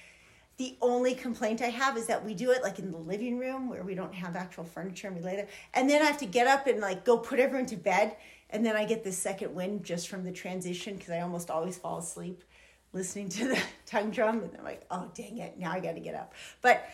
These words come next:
that's okay. Side note, the point being, quality sleep is more important than quantity. So really, like, value yourself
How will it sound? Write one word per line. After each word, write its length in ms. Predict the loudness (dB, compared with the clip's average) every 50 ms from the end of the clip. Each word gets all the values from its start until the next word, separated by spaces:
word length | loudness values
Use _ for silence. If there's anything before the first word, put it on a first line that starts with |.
| -16 -20 -20 -4 _
that's 200 | 6 6 6 6
okay. 300 | 6 4 4 4 2 2
Side 340 | 4 8 10 12 12 12 10
note, 260 | 8 4 2 2 0 -4 -12 -18 -20 -20 -20 -20 _ _ _ _ _ _ _
the 480 | 0 0 2 2 2 2 0 -2 -4 -10 -16 _ _ _ _ _ _ _
point 520 | -2 2 4 6 6 4 2 -2 -8 -10 -8
being, 540 | -6 -6 -6 -6 -6 -6 -6 -6 -8 -10 -14 _ _ -12 -12 -12 -12 -14 _ _ _
quality 600 | -18 -8 0 4 6 6 8 6 6 4 2 0
sleep 400 | -2 -2 -4 -4 -4 -4 -4 -6
is 180 | -6 -6 -6 -4
more 220 | -4 -4 -2 -4
important 360 | -4 -6 -6 -8 -8 -6 -6
than 140 | -6 -6 -6
quantity. 760 | -8 -8 -6 -4 -4 -4 -4 -6 -10 -10 -8 -8 -8 -8 -8
So 380 | -8 -6 -4 -4 -4 -6 -8 -12 -10
really, 340 | -4 -2 -2 0 0 0 0 0
like, 280 | 0 -2 -4 -6 -8 -14 _ _ _ _ -12
value 400 | -8 -4 -2 -2 -2 -2 -2 -4
yourself 500 | -4 -4 -6 -6 -4 -4 -4 -4 -4